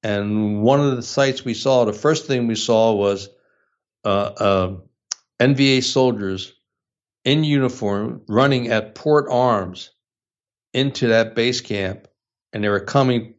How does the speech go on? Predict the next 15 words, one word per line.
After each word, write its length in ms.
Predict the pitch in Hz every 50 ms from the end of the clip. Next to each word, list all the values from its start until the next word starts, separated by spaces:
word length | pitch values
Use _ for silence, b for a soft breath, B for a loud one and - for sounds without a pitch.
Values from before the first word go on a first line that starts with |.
| - _
eventually 580 | - 139 113 104 127 139 135 - - 120 104 -
towards 360 | - - 120 113 110 95 107
us. 420 | 117 110 104 95 - - - _ _ _ _ _ _ _ _ _ _ -
And, 440 | 110 104 107 107 104 107 110 107 - - _ -
uh, 520 | 113 104 104 104 101 101 101 98 98 101
s-, 240 | 95 98 - - - - _ _
another 460 | - 110 110 135 156 165 160 151 135 123
N 240 | - 123 117 120
V 260 | 110 117 113 110 107 104
A 60 | 107
unit 560 | 104 101 101 104 101 104 107 110 - - _ _ _ _ _ _ _
came 280 | - - 131 127 127 123
from 180 | 127 - 113 107
the 100 | 98 95
south 640 | - - 160 156 156 135 113 110 110 107 - -